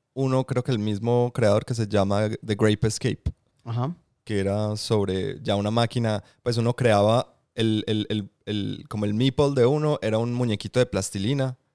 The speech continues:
Speaker 1: Eso traía unos moldes y uno hacía en plastilina el, el muñequito. Y uno lo ponía en unas partes y a veces, si uno caía en cierta, en ciertos lugares de la máquina, esa máquina tenía maneras r-, diferentes de destruir tu muñequito. Había
Speaker 2: Mm.
Speaker 1: unas tijeras gigantes, había un zapato que caía,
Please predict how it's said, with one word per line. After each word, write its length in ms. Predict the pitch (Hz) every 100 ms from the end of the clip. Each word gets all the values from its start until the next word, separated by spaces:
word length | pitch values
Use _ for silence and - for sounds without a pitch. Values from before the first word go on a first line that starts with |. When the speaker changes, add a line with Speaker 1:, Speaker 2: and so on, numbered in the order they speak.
| _ _
Speaker 1:
Eso 120 | 110
traía 280 | 123 110 104
unos 200 | 120 127
moldes 340 | 156 160 147
y 40 | 120
uno 100 | 113
hacía 160 | 117
en 60 | 127
plastilina 400 | 117 104 104 98
el, 240 | 110 117 -
el 80 |
muñequito. 540 | 104 98 95 110 98 - _ _ _ _
Y 80 | 110
uno 80 |
lo 100 | 123 127
ponía 200 | 113 110
en 60 |
unas 220 | 120 135
partes 500 | - 156 - 156 135 -
y 120 | 113
a 80 | 107
veces, 340 | 107 98 123
si 200 | - -
uno 100 | 117
caía 240 | 123 117 110
en 60 | 117
cierta, 280 | 123 - -
en 160 | 107 101
ciertos 300 | 113 98 127
lugares 320 | 123 110 120
de 60 | 127
la 100 | 131
máquina, 460 | 131 117 123 120 117 _ _
esa 180 | 107 113
máquina 320 | 117 113 117
tenía 320 | 107 98 95
maneras 720 | 104 110 98 101 107 - - - _ _ _ _ _ _ 117
r-, 180 | 117 -
diferentes 680 | 120 117 113 104 95 113 113
de 120 | 113
destruir 600 | 101 95 - 98 98 90
tu 120 | -
muñequito. 560 | 110 95 - 120 - - -
Había 240 | 107 101
Speaker 2:
Mm. 20 |
Speaker 1:
unas 200 | 101 113
tijeras 320 | - 98 95 101
gigantes, 560 | 101 123 131 127 120
había 220 | 107 98
un 140 | 98 104
zapato 580 | 113 - 127 110 - 104
que 120 | 92
caía, 440 | 104 95 101 98